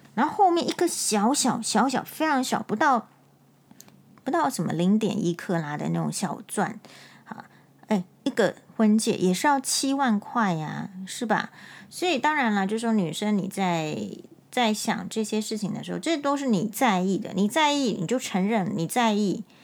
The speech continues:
你不要觉得说其实是羡慕，你不要结了婚之后羡慕人家，羡慕人家老公送东西，然后羡慕人家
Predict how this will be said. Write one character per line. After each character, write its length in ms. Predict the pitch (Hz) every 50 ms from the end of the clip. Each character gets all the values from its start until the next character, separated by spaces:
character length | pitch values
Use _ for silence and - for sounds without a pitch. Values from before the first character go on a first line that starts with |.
| - - - _ _
你 100 | - 208
不 120 | 208 - 285
要 280 | 320 320 320 302 269 - _ _ _ - - - - - -
觉 140 | - 226 247
得 140 | 285 285
说 160 | 277 294 294 285
其 180 | - 247 233
实 160 | 233 233 233
是 260 | 247 - 269 254 220 208
羡 400 | - - - - 311 294 262 233
慕， 160 | 240 226 196
你 100 | 165 156
不 80 | - -
要 100 | 277 294
结 220 | - - 208 214
了 80 | 233 254
婚 200 | 254 277 277 277
之 80 | 285
后 60 | 277 277
羡 340 | 269 - - - 311 285
慕 220 | 269 269 262 240 196
人 160 | 165 160 175
家， 140 | 196 208 220
羡 180 | - - 247
慕 140 | 247 240 214
人 80 | 180 180
家 120 | 208 214
老 200 | 214 180 135 -
公 200 | - 180 202 214
送 240 | 220 - 240 214 196
东 220 | 185 190 185 190
西， 240 | 190 - - 185 180
然 160 | 175 165 151
后 80 | 170 190
羡 180 | 202 - 226 220
慕 140 | 214 208
人 120 | 180 165 165
家 180 | 180 196 208